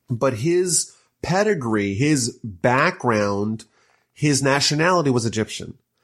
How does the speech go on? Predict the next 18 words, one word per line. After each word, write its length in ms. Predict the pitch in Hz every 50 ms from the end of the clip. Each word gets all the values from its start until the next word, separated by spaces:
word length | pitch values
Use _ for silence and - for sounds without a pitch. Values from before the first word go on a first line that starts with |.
| _ _ _ -
And 120 | 113 120
now 580 | 123 135 175 190 185 151 123 120 127 139 139 - _ _
he's 240 | - - 123 107
hearing 320 | - 131 131 131 127 127 110
all 340 | 113 113 131 165 190 208 214
these 240 | 175 196 180 147
detailed 480 | - - 147 180 - - 185 170 170 160
accounts 720 | 160 156 - - 165 156 131 92 90 92 - - - - _ _ - -
of 120 | 113 104
the 80 | 107 117
downfall 680 | 95 85 - 123 123 131 156 170 165 - 170 151 147
of 100 | 143 135
Pharaoh 500 | - - 143 143 139 131 113 95 95 - - - - _
and 100 | - 127
the 80 | 123 123
humbling 600 | - - - 156 202 196 208 208 214 220 214 208
of 100 | 214 180
Egypt. 560 | 240 247 196 143 139 120 107 - - - -